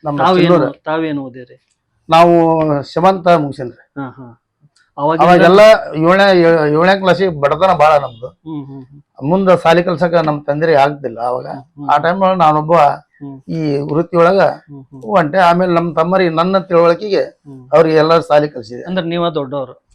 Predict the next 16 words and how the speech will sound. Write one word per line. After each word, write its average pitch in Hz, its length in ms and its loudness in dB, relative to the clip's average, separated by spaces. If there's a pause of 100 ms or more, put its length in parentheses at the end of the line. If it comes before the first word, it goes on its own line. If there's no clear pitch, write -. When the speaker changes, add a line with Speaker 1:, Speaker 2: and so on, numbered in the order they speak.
Speaker 1:
ಹಾ, 180 140 8
ನಾವ್ 151 260 4
ದೊಡ್ಡವರು. 120 300 -4
Speaker 2:
ಹ್ಮ್, 139 260 -16
ಹ್ಮ್. 127 200 -20 (160)
Speaker 1:
ನಾವ್ 165 160 4
ಐದು 196 180 4
ಮಂದಿ 185 160 0
ಅಣ್ಣ 151 160 0
ತಮ್ಮರು. 143 280 -2
Speaker 2:
ಹ್ಮ್, 151 340 -16
ಹ್ಮ್. 143 140 -10
Speaker 1:
ಐದು 175 140 -2
ಮಂದಿ 190 300 -6
ನಾನ 151 260 0
ದೊಡ್ಡವ. 117 340 -6